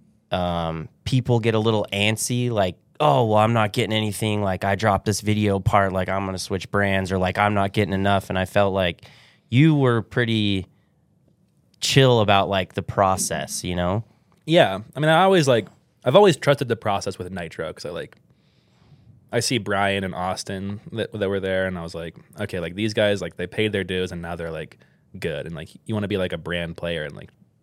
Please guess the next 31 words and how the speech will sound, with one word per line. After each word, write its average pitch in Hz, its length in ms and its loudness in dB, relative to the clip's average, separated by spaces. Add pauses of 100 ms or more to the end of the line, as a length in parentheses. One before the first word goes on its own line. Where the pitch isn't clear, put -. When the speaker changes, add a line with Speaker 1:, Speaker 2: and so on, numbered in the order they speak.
(160)
Speaker 2:
work 101 280 -2
your 98 100 -2
way 85 220 -4
up, 80 220 -8
like, - 280 -12 (460)
and 139 100 4
I'm, 165 80 4
like, 139 160 4
young. 113 200 6
Like, 98 140 0
I 107 60 4
know 110 240 2
that 104 120 -2
I'm 92 120 -4
young, 87 260 -6
and, 85 80 -10
like, 80 120 -10
I 87 60 -4
have 92 200 -6
time 85 360 -10
to, 71 80 -10
like, 76 280 -10 (920)
work 98 220 -2
my 87 140 -6
way 82 180 -6
up. 80 240 -6 (160)
And, 80 380 -10
yeah, 104 160 0
I 85 40 -2
was 87 120 -6
like, - 220 -12